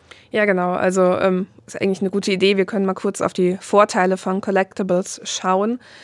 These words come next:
Also ganz am Anfang des Podcasts haben wir es ja schon angesprochen. Ähm, Anleger können damit ihr Portfolio diversifizieren und Collectibles haben auch tatsächlich eine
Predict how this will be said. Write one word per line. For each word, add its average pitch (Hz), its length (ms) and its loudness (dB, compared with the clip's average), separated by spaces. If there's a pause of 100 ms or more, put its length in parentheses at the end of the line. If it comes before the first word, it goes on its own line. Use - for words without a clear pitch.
(240)
Also 190 200 2
ganz 196 180 4
am 208 100 2
Anfang 226 320 2
des 208 140 -2
Podcasts 214 560 -2
haben 202 160 0
wir 190 80 4
es 185 100 -2
ja 185 80 -2
schon 196 140 -2
angesprochen. 214 880 0
Ähm, 185 220 -2
Anleger 202 440 2
können 190 260 -2
damit 196 300 0
ihr 180 200 -2
Portfolio 202 680 -2
diversifizieren 196 1000 -2
und 196 320 -4
Collectibles 196 680 -2
haben 196 180 2
auch 202 140 2
tatsächlich 202 480 -6
eine 190 220 0